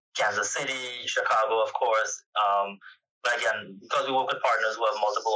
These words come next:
offices all over the country and all over the world, you know, our students are able to travel, college students can travel. You know, if the world is open soon or in twenty twenty-two, we'll be sending students to London and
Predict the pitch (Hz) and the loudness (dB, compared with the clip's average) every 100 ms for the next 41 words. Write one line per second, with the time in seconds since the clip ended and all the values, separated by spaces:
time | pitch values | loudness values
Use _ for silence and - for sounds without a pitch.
0 | 107 - 113 110 110 110 104 104 104 107 | 0 -2 -4 0 2 2 0 0 0 0
1 | - 107 110 110 131 - - 110 110 - | 0 2 2 2 2 2 4 2 0 -4
2 | - - - - 120 127 131 - - 120 | -14 -14 -16 -4 0 2 0 -4 -2 -2
3 | 117 135 120 123 117 - - - 135 110 | 0 0 0 0 -2 0 0 2 2 2
4 | 107 117 110 107 123 110 - 113 - 104 | 2 2 2 0 -2 -2 -2 -2 0 0
5 | 104 104 - _ _ _ - 117 120 120 | 2 0 -4 _ _ _ -4 -2 0 2
6 | 135 143 - 127 120 127 123 127 - 131 | 2 2 0 -2 0 -2 -4 -8 -6 -2
7 | 123 127 113 110 - 117 110 - 104 101 | 0 2 2 2 0 -2 0 -2 -2 -4
8 | 117 123 - _ _ - 113 113 - 120 | -2 -4 -6 _ _ -2 -2 -2 -2 -2
9 | 113 110 123 113 104 110 107 - - 107 | -2 -4 -2 -2 0 0 2 2 0 2